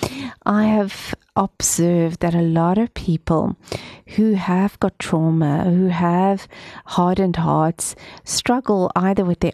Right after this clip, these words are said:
eyes, with their hearing, and with a lot of, of their senses, maybe skin rashes or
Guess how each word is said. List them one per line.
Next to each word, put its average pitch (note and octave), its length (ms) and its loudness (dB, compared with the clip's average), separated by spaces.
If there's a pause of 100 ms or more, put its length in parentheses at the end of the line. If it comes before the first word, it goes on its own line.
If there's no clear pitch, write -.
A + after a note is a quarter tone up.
(120)
eyes, F#3+ 600 2
with D3+ 120 -4
their D3+ 120 0
hearing, F3+ 920 2 (480)
and E3+ 300 0
with - 180 0
a D4+ 40 2
lot G3 260 2
of, C#4 320 -2 (240)
of F#3+ 200 -2
their F#3+ 120 0
senses, F3+ 540 0
maybe F3+ 240 0
skin G3+ 560 0
rashes F3 580 0
or D#3 140 0